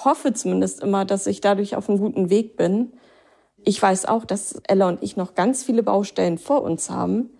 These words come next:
Aber wir müssen halt Stück für Stück dran arbeiten und Stück für Stück gucken, wie man diese am besten bewältigt und wann es überhaupt Zeit ist dafür, diese Baustellen anzugehen.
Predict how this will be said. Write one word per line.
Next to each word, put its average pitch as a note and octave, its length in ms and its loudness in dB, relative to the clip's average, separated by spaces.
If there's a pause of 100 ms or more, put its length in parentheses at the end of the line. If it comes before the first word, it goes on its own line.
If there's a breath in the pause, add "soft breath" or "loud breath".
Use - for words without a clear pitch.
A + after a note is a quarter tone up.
(300 soft breath)
Aber G3 560 2
wir G#3 160 2
müssen G3 300 2
halt F3+ 220 2
Stück G3 220 -2
für - 140 -6
Stück F#3 300 -6
dran E3+ 240 -2
arbeiten F#3 640 -2
und B3 340 0
Stück - 540 -4
für - 180 0
Stück A#3+ 480 -2
gucken, A3+ 640 0
wie A3+ 120 4
man A3 200 4
diese G3+ 320 2
am G3 140 0
besten G3+ 320 -2
bewältigt F3+ 800 -2 (300 soft breath)
und A3 580 2
wann A3+ 200 4
es A3+ 100 -6
überhaupt G3+ 320 -4
Zeit D#4 260 0
ist - 180 -4
dafür, E3 460 -2
diese E3+ 320 2
Baustellen E3+ 540 0
anzugehen. E3+ 640 -2